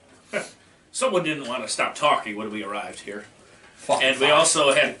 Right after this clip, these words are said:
Speaker 1: you know, a little bit of a drive. Not too crazy. But the fact that I could still hear that crunch and taste that crunch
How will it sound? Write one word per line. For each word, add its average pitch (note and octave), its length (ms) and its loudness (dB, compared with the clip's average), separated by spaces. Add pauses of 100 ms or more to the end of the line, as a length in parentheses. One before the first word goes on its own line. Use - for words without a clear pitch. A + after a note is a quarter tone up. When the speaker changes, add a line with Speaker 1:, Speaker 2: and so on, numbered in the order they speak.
Speaker 1:
you C4+ 100 -6
know, A3 220 4
a - 40 -8
little A#3 240 2
bit F#3 100 6
of D#3+ 80 4
a A#2 80 0
drive. A2+ 400 -4 (160)
Not - 160 0
too - 140 -4
crazy. G#2 400 -8 (280)
But E3 120 -6
the E3 80 -4
fact C4 240 0
that D3 100 -2
I D#3 100 2
could A2+ 240 -6
still D3+ 400 -4
hear C#3+ 200 -8
that D3 200 -4
crunch D#3 400 -6 (400)
and G2 120 -18
taste E3+ 260 -2
that F3 180 2
crunch F#3 380 2